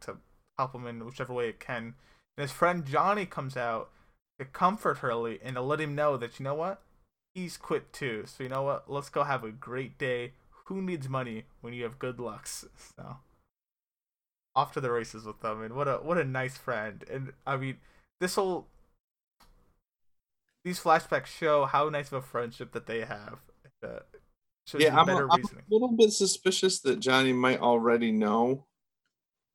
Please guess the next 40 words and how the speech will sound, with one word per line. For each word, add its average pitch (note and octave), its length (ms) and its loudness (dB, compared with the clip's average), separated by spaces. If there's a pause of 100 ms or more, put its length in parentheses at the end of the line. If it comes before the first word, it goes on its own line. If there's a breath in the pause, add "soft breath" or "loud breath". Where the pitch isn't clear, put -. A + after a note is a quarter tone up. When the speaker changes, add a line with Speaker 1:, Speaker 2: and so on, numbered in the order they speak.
(560)
Speaker 2:
but A2+ 240 2 (380)
Speaker 1:
Oh, F3 80 8
at F#3+ 100 8
this F3 140 -4
point G3+ 220 -2
you're F#3+ 80 -2
a F#3+ 40 0
little F#3+ 120 -2
suspicious, G#3+ 680 -8
or C3+ 120 -4
in C3 100 -4
general B2 380 -8
you're E2+ 120 -14
suspicious? - 720 -2 (120)
Speaker 2:
It, B2 480 8 (560)
uh, C#3 40 2
at, C#3+ 140 8 (420)
not D#3+ 420 6
necessarily C#3 520 4
at A2+ 100 -2
this A2+ 160 2
point. - 300 -4
I G2+ 40 -2
think, B2 420 -2
uh, A2 360 2
no. G3+ 460 2 (1700)
You D3 180 10
know, C3+ 60 8
Speaker 1:
So - 120 -4
Speaker 2:
I C#3+ 100 8
think - 140 2 (120)
just C#3+ 180 -12
looking F3 380 0
back B2+ 440 4 (520)
on A#2+ 160 2
the A2 80 0
episode B2+ 460 2
as A2 100 4
a G#2+ 60 2
whole, G#2 500 4